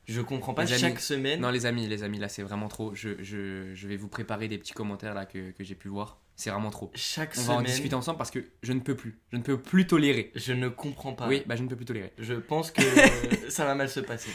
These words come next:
Speaker 2: Et ensuite, on a quoi, en fait, Lidéric, dans nos actus ? Il re-, il reste quoi encore ?
Speaker 1: Euh, bah, il reste une actu, le comparatif
Speaker 2: Ouais.
Speaker 1: de nos, de nos plans et de comment ça se passe dans la vraie vie, en fait.
Speaker 2: Ouais.
Speaker 1: Voilà. Les fraudes que nous sommes.
Speaker 2: Ouais,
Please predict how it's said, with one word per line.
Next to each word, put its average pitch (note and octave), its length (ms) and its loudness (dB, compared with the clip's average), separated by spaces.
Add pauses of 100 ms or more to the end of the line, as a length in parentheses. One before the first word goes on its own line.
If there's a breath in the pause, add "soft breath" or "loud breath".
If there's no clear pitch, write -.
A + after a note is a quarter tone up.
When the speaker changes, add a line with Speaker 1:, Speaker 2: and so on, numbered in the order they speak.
(340 loud breath)
Speaker 2:
Et D3 120 6
ensuite, E3+ 220 -2
on E3 80 0
a C#3+ 80 0
quoi, C3+ 200 0
en A#2 80 -2
fait, - 160 -10
Lidéric, A2 240 -6
dans G#2+ 60 -6
nos G#2+ 160 -8
actus ? A2 240 -12
Il A2+ 60 -8
re-, - 100 -10
il A#2+ 60 -8
reste A2+ 140 -8
quoi G#2+ 100 -10
encore ? - 160 -14 (500 loud breath)
Speaker 1:
Euh, F3 340 4
bah, C#3+ 160 4
il C3 60 6
reste C3+ 320 0 (180)
une C#3 120 0
actu, D#3+ 400 -4 (440 loud breath)
le B2+ 120 -2
comparatif C#3+ 760 -2 (320)
Speaker 2:
Ouais. B2 140 -4 (260)
Speaker 1:
de B2 160 -2
nos, B2+ 320 -2
de B2 160 -2
nos C3+ 160 0
plans C3 380 -8 (680 soft breath)
et A#2 80 -4
de A#2+ 240 -2
comment A#2 300 -6
ça A#2+ 160 -8
se - 40 -14
passe A2+ 160 -4
dans A2+ 80 -2
la A2 120 -2
vraie G#2+ 140 -6
vie, G2 100 -8
en F#2 60 -10
fait. - 200 -20
Speaker 2:
Ouais. B2 60 -8
Speaker 1:
Voilà. - 240 -6 (340 loud breath)
Les A#2+ 120 -2
fraudes C3 220 -4
que C3 120 -6
nous A2+ 100 -4
sommes. - 220 -14
Speaker 2:
Ouais, C#3 160 -8